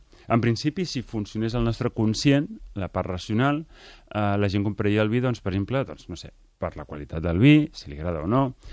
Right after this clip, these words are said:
pel preu, per exemple, si s'ho pot pagar o no, si considera que és car, no? La relació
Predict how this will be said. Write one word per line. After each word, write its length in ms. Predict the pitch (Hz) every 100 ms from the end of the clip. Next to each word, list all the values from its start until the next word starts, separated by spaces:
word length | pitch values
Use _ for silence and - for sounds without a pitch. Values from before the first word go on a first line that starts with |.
| - - - _ _
pel 260 | 110 104
preu, 440 | 76 131 127 131 127
per 120 | -
exemple, 240 | 92 95 104
si 120 | 98
s'ho 120 | -
pot 200 | - 92
pagar 280 | - 85 76
o 40 |
no, 240 | 117 147 135
si 140 | 117
considera 440 | 98 92 - 92 87
que 80 | 85
és 100 | -
car, 460 | - 127 123 117 110
no? 320 | 110 143 - -
La 140 | 104
relació 420 | 107 95 117 98